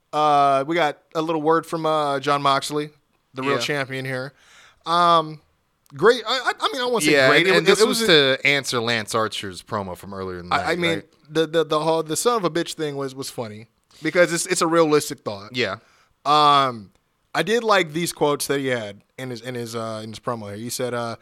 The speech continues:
Speaker 1: "Nothing worth doing is easy. Endeavoring to be the world champion
Speaker 2: Mm-hmm.
Speaker 1: isn't easy. The only way to be A E W world champion is to crawl through a mile of crap and be ready to climb a
Speaker 2: Mm-hmm.
Speaker 1: mountain on the other side.
Speaker 2: Yeah.
Speaker 1: And that's why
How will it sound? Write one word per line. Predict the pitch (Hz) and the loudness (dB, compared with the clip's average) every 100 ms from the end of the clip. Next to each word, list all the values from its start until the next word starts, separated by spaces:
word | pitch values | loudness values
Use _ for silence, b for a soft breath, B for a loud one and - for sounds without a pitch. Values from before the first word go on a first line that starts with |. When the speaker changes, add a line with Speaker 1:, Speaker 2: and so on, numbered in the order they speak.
| b b b b | b b b b
Speaker 1:
"Nothing | - 214 240 220 | -4 -2 0 4
worth | 214 190 160 | 4 4 2
doing | 170 165 | 0 2
is | 151 135 | -2 -2
easy. | 131 110 107 | -2 -4 -8
Endeavoring | 135 135 170 220 233 226 | -8 0 2 2 0 -2
to | 202 | -2
be | 165 175 | -4 -4
the | 156 | -4
world | 131 151 151 | 0 0 0
champion | - 143 135 139 135 | -2 -6 -6 -8 -10
Speaker 2:
Mm-hmm. | 98 | -8
Speaker 1:
isn't | 131 127 | -8 -8
easy. | 123 110 95 92 b b b _ | -8 -10 -12 -20 b b b _
The | 175 | -2
only | 226 | 0
way | 247 233 | 2 2
to | 214 | 2
be | 190 185 | -2 -4
A | |
E | 170 180 | -4 -2
W | 180 175 | -2 -4
world | 151 156 156 | -2 -2 -2
champion | - 156 156 156 | -4 -6 -6 -8
is | 151 131 | -10 -12
to | |
crawl | 120 - 165 165 | -12 -4 -2 -2
through | 170 147 | -4 -6
a | |
mile | 127 139 185 | -8 -6 -6
of | 190 | -6
crap | - 180 160 151 | -4 0 0 0
and | 139 | -6
be | 135 | -6
ready | 135 151 | -4 -4
to | 135 | -6
climb | - 143 147 | -8 -8 -6
a | 135 | -6
Speaker 2:
Mm-hmm. | |
Speaker 1:
mountain | 131 135 139 | -4 -4 -4
on | 131 | -6
the | 131 | -6
other | 117 | -6
side. | 113 135 120 101 92 | -8 -4 -4 -6 -12
Speaker 2:
Yeah. | 98 87 | -10 -10
Speaker 1:
And | 110 | -4
that's | 160 220 - | -2 -2 0
why | 226 196 143 127 | 4 4 2 -2